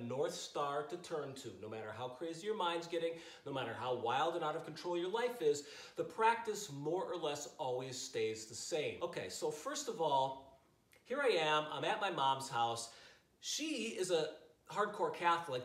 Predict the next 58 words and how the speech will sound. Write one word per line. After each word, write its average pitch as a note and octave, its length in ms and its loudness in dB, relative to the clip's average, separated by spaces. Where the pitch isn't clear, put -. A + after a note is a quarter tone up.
and C#3+ 180 -4
needless F#3 400 -4
to D3 60 -8
say, D3 220 2
does C#3 140 -8
not D#3+ 140 2
have D3 140 -2
a - 20 -4
Zafu C#3 420 -2
meditation D#3 500 -4
cushion. D#3 300 -6
What D#3+ 180 -2
do E3 60 -2
I D#3 80 2
do? G#3+ 200 4
Well, C#3 380 0
luckily, D3+ 440 2
I E3 80 0
have G#3+ 320 -4
pillows. - 580 -4
I C3+ 80 -4
just G3 220 -4
have E3 320 2
one F#3+ 240 0
pillow A#3 340 2
here, D3+ 380 0
which F3+ 120 -6
I A3 60 0
put G3+ 260 -6
between F#3 260 -8
my F#3+ 100 2
legs D#3 280 -2
when E3+ 100 -6
I F3+ 40 -6
sleep F3 300 -6
at B2 180 -2
night B2+ 240 -4
because - 180 -12
I'm C#3+ 100 -2
an C#3 60 0
old E3 360 2
frickin' F3+ 300 -6
man D#3 260 0
with C#3 120 -6
knobby C3+ 360 0
knees. C3+ 520 -6
I D3 60 -6
have D#3 100 2
a E3 40 -2
second C#4+ 420 -4
pillow F#3 220 -2
here, F#3+ 420 -4
which D#3 160 -6
I D3 60 -2
simply A#3+ 440 -4
fold G3 320 -4
in F3+ 80 -2
half. D#3 400 -6